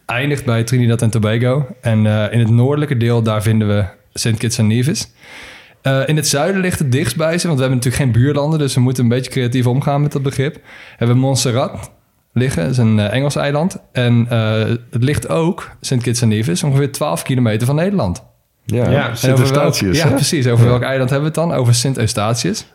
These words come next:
Speaker 2: En Saba ligt daarachter toch weer?
Speaker 1: Ja, Saba ligt ook wel in de buurt. Eh, wel iets verder inderdaad. Dus, eh, dit ligt redelijk dicht bij ons land.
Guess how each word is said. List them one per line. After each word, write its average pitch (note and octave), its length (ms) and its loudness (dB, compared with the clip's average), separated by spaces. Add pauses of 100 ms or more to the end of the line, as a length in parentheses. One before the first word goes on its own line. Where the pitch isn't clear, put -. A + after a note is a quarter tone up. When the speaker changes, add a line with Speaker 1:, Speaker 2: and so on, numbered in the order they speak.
(160)
Speaker 2:
En A2 120 -2
Saba A2+ 420 -2
ligt F2+ 260 -2 (100)
daarachter G#2+ 680 -4
toch - 180 -8
weer? F3+ 280 -4
Speaker 1:
Ja, A2 260 0
Saba C#3+ 400 -2
ligt C#3 300 -2
ook C#3 180 -2
wel D3 200 0
in D3 100 0
de C3+ 60 0
buurt. C3 440 0 (160)
Eh, B2 440 2
wel B2 200 2
iets B2 160 -4
verder A2 220 0
inderdaad. G#2+ 440 0
Dus, A#2+ 220 -2
eh, A2 260 0
dit A#2+ 140 -2
ligt A#2+ 200 0
redelijk A#2+ 360 0
dicht A#2+ 140 0
bij A#2+ 100 0
ons G#2+ 160 0
land. A2+ 380 -2